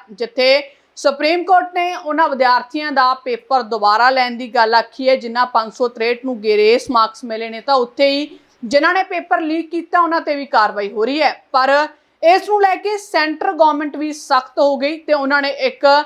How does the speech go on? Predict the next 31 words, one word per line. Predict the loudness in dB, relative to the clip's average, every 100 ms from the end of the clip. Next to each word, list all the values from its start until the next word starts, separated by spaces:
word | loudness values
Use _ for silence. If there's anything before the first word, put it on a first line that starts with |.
| -4 _ _ _ -4
ਅਜਿਹਾ | -2 0 2 4 2
ਕਾਨੂੰਨ | 2 0 0 0 -4 -4
ਬਣਾ | 0 2 2
ਦਿੱਤਾ, | 0 0 0
ਜਿਸ | 2 -2 0
ਦੇ | 0
ਵਿੱਚ | 2 -2 0 -2 -2 -4 -2
ਪੇਪਰ | -2 -2 0 2 2
ਲੀਕ | -4 -6 -8 -2
ਕਰਨ | -2 -2 0
ਵਾਲਿਆਂ | 0 2 -2
ਤੇ | -2 -2 -2
ਸਖਤ | 0 0 0 _
ਕਾਰਵਾਈ | 0 2 2 0 -2 -8 _ -6
ਕੀਤੀ | -4 -4
ਜਾਵੇਗੀ। | 2 4 4 2 -4 -6 _ _ _ _ 2
ਇਸ | 2 2 -2 _ _ _
ਕਾਨੂੰਨ | -2 0 0 -2 -2
ਦੇ | -6
ਤਹਿਤ | 0 2 2 -2 _ 0
ਕੀ | 0 2
ਕੁਝ | 0 0
ਹੋਵੇਗਾ, | 2 4 4 2 2 2
ਕਿੰਨੇ | 0 -2 0 0
ਚਿਰ | -2 -4
ਦੀ | -2 -4
ਸਜ਼ਾ | 2 2 4
ਹੋਵੇਗੀ, | 4 2 -2 -4 -6
ਕਿੰਨਾ | -6 -4 -2 2 2
ਫਾਈਨ | 2 _ 2 2 0
ਹੋਵੇਗਾ, | 0 2 2 2 0